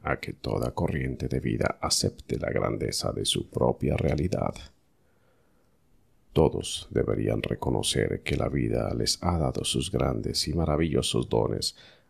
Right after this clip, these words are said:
a través de la conciencia de "Yo soy Él", que tiene que salir de la cueva del materialismo.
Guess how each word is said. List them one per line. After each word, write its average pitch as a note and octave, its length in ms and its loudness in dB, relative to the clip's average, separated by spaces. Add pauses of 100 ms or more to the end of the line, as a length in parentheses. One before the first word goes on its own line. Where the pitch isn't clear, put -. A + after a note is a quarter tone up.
(180)
a - 160 4
través - 500 -2
de C#2 80 -2
la C#2 160 0
conciencia A1+ 1000 -2
de A1 280 -2 (380)
"Yo C2 320 2
soy - 560 -2 (120)
Él", - 420 -4 (1200)
que - 180 0
tiene F2 340 0
que - 120 -2
salir F#2+ 440 -2
de - 80 -6
la - 140 -2 (120)
cueva F#2+ 360 0
del - 180 0
materialismo. - 840 -4